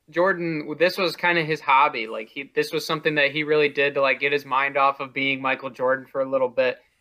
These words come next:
And obviously, like, we have our own thoughts about it. I, I personally, like,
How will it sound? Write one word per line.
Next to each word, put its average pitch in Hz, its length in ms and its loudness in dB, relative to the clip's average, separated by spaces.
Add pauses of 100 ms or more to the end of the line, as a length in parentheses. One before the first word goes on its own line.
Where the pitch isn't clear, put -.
(120)
And 143 440 0
obviously, 170 800 2
like, 143 280 -2
we 151 140 2
have 160 140 2
our 156 120 0
own 147 120 -6
thoughts 139 280 -2
about 143 240 0
it. 135 40 0
I, 143 400 2
I - 20 0
personally, 147 680 -8
like, 135 340 -6